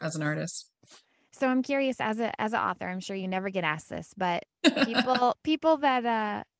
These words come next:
Speaker 2: you know, have that feeling that they should write something, have that
Speaker 1: Mm-hmm.
Speaker 2: interest in, in becoming, maybe not becoming a writer, but exploring creative writing and stuff. Where do you tell 'em to start? I mean, is it the
Speaker 1: Yeah.
Speaker 2: simple act of just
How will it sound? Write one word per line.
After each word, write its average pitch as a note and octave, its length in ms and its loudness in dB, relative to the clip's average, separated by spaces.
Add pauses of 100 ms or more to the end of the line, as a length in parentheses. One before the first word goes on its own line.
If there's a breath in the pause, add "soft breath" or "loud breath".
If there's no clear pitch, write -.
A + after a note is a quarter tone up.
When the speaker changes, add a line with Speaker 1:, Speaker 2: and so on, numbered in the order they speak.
(240)
Speaker 2:
you C4 180 -2
know, B3+ 260 0 (440)
have C4 260 -8
that - 480 -4 (120)
feeling A#3+ 340 2
that F#3+ 120 -6
they G3 120 -2
should F#3 200 -2
write E3+ 220 -2
something, G3 460 -6
have G#3 380 2
that G#3 180 4
Speaker 1:
Mm-hmm. - 20 -4
Speaker 2:
interest G#3+ 640 0
in, F3 280 -2
in F#3 180 -4
becoming, F3 760 -6 (440)
maybe F4 160 -2
not A#3 140 -2
becoming C4+ 480 -4
a E3 80 -4
writer, E3 320 -6
but G3 140 -6
exploring B3 600 -4
creative D#3+ 400 -8
writing D3+ 380 -8
and - 120 -10
stuff. - 240 -8 (580 soft breath)
Where B3 140 -2
do D#4+ 80 -4
you F#4 100 -4
tell E4+ 180 -4
'em F4 100 -4
to E4 80 -12
start? C#4 420 -8 (120)
I G#3+ 80 -4
mean, G#3+ 160 -2
is A3 100 -4
it A3+ 200 -6
the A#3 200 -2
Speaker 1:
Yeah. A#3+ 140 0
Speaker 2:
simple G#3 180 0
act A3+ 260 2
of A3+ 120 -4
just - 540 -8